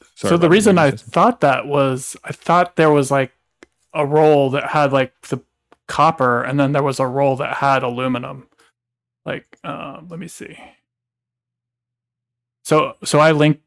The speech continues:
Speaker 2: the, uh, video in the
Speaker 1: Oh, okay.
Speaker 2: private chat.
Speaker 1: Go ahead and pull it up. Do we wanna listen to the audio?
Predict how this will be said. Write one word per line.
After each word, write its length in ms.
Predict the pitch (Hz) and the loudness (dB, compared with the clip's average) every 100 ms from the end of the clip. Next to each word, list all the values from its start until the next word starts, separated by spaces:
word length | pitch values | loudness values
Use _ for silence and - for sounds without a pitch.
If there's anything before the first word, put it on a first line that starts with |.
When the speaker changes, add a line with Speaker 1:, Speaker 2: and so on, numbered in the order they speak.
| - | -8
Speaker 2:
the, 200 | 127 127 | -4 -2
uh, 240 | 127 131 123 _ _ _ _ _ _ - | -4 -4 -8 _ _ _ _ _ _ -2
video 540 | 139 135 127 131 - - | 0 0 -2 -4 -8 -8
in 320 | 139 139 147 | -8 -8 -12
the 80 | - | -12
Speaker 1:
Oh, 320 | - - 95 95 - | -12 -10 -10 -12 -14
okay. 80 | 110 | -6
Speaker 2:
private 280 | 135 143 - | -4 -4 -8
chat. 280 | 147 135 - _ _ _ _ _ _ _ _ _ _ _ _ | -8 -8 -10 _ _ _ _ _ _ _ _ _ _ _ _
Speaker 1:
Go 120 | 95 | -18
ahead 160 | 98 90 | -16 -18
and 120 | 90 | -20
pull 160 | 92 104 | -16 -12
it 60 | |
up. 200 | 147 - _ _ _ _ _ _ _ _ _ _ _ _ _ _ _ _ _ _ _ _ _ _ _ _ _ | -12 -12 _ _ _ _ _ _ _ _ _ _ _ _ _ _ _ _ _ _ _ _ _ _ _ _ _
Do 80 | 117 | -4
we 40 | 113 | -2
wanna 160 | 113 | -2
listen 200 | 113 117 | -4 -6
to 60 | 113 | -6
the 60 | |
audio? 320 | 101 113 156 | -4 -2 -4